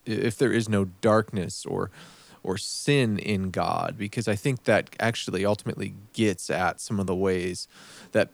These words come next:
theologians throughout history have attempted to deal with this problem. But let's first, let's, let's give some sort of definition for sin. You know,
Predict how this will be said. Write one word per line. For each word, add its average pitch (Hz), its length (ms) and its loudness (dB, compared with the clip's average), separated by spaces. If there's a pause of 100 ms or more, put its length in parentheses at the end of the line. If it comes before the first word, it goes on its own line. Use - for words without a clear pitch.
(640)
theologians 117 580 6
throughout 98 300 2
history 95 580 0
have 87 120 -4
attempted 113 600 -4
to 90 80 -8
deal 98 560 -2 (300)
with 104 120 0
this 95 120 -4
problem. 117 340 2
But 165 60 6
let's 180 120 6
first, 208 280 4
let's, 156 180 0
let's 160 140 0
give 170 160 0
some 156 180 0
sort 143 140 -2
of 92 260 -4
definition 101 840 2 (400)
for 104 180 -2
sin. 92 640 0
You 131 140 -2
know, 101 200 2